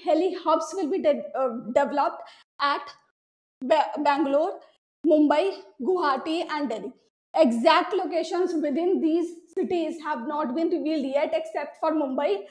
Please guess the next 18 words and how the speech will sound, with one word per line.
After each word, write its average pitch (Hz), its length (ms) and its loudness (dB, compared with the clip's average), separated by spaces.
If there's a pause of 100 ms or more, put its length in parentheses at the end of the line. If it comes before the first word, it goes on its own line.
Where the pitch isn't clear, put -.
(220)
So 339 160 4
Mumbai's 320 580 2
ex-, - 220 -6
exact 302 340 -2
location 294 400 -4
is 339 320 0
Juhu, 294 360 -2 (300)
where 302 260 2
this 330 200 -4
hub 285 300 -2
will 277 160 -4
be 359 260 0
established, 320 560 -2 (440)
and 294 420 4
these 339 240 2
hubs 339 360 -2
will 349 180 -2
have 311 240 -2